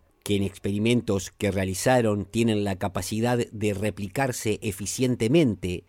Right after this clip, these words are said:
en células epiteliales de las vías altas respiratorias, y también que vieron que el virus demostraba una infectividad y transmisibilidad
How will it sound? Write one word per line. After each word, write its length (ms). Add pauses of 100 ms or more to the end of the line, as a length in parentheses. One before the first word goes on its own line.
(120)
en 160
células 580
epiteliales 920
de 200
las 160
vías 440
altas 420
respiratorias, 880 (280)
y 120
también 580 (320)
que 160
vieron 580
que 140
el 100
virus 480 (260)
demostraba 840
una 380
infectividad 920 (120)
y 140
transmisibilidad 1200